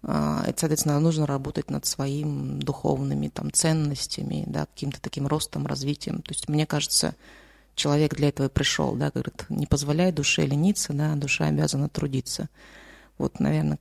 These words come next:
что-то такое. И счастье, оно есть. Оно в нас. Вот самое это главное надо понять. Оно в каждом из нас есть. И человек приходит, чтобы быть счастливым. А если тебе некомфортно, я пошла, я весь этот год шла из состояния некомфорта.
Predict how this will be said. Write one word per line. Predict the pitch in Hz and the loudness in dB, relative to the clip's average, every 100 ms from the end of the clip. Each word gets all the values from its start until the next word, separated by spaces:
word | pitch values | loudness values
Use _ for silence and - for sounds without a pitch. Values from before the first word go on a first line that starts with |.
| - | -4
что-то | - - - | -4 -6 -6
такое. | - - - - 156 247 | -8 -4 -2 -2 -6 -6
И | - 175 202 208 | -2 0 2 2
счастье, | 190 185 175 - | 2 2 0 0
оно | 156 156 | 2 2
есть. | 143 139 - - - - _ - | 0 -2 -4 -8 -12 -16 _ -2
Оно | 156 165 | 2 4
в | 151 | 4
нас. | 127 123 - - _ _ _ - | 0 -2 -6 -12 _ _ _ -10
Вот | - | -2
самое | 151 143 139 | 0 2 0
это | - | -2
главное | 135 127 - | -4 -2 -2
надо | - | -4
понять. | - - 139 - - _ _ - | -6 -8 -8 -10 -16 _ _ -2
Оно | 165 | 0
в | |
каждом | - 143 135 127 | 2 0 2 -2
из | 123 | -2
нас | - - - | -6 -8 -10
есть. | 135 - - - | -10 -12 -18 -6
И | - 117 98 | -4 -2 -2
человек | - - 214 | 0 2 2
приходит, | - 151 - 147 | 2 0 2 2
чтобы | - 139 | 0 -2
быть | 165 | -2
счастливым. | - - 143 135 127 - _ _ _ _ - | 0 0 0 -4 -4 -8 _ _ _ _ 0
А | 170 | 0
если | - | 2
тебе | 175 | 2
некомфортно, | 175 170 156 - - - 151 156 _ _ _ - | 2 2 0 2 2 2 -2 -4 _ _ _ 2
я | 160 | 4
пошла, | - 156 - | 4 2 0
я | - 160 156 | 2 4 6
весь | 156 - | 4 2
этот | 151 | -2
год | 143 185 | 0 0
шла | - 147 | 0 0
из | 135 | 0
состояния | - - 156 156 143 | -2 -2 -2 0 0
некомфорта. | 143 147 135 139 - - - | 0 0 -4 -6 -8 -6 -8